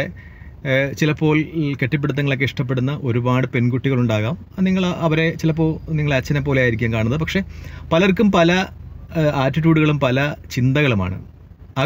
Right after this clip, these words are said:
കുട്ടി ഒരു പ്രാവശ്യം നിങ്ങൾ പുറത്ത് കൈവച്ചപ്പോൾ ഒഴിഞ്ഞു മാറുന്നുണ്ടാകുന്നു,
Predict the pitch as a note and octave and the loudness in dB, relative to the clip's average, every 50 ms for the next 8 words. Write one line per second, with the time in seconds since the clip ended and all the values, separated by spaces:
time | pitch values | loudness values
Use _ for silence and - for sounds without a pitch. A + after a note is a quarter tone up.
0 | D#3+ F3 E3+ D#3+ F3 E3+ D#3+ D3 D3+ D3+ D#3+ D#3 D#3 - - D3+ D3+ D3 D3 D3+ | 2 2 2 4 4 4 4 4 4 2 2 2 2 2 2 2 2 2 0 0
1 | C#3 B2+ B2 B2+ C#3 C3+ C3+ C3 B2 A#2 C3+ B2+ B2 B2+ B2+ A2 G#2+ A2 A#2+ C3 | 0 0 0 0 0 0 2 2 0 0 -2 -2 -2 -2 0 0 0 2 2 4
2 | C3 C3 C3+ C3 C3+ C3 C3+ C3 B2+ B2+ B2+ C#3+ | 4 4 4 2 2 4 4 4 4 2 2 0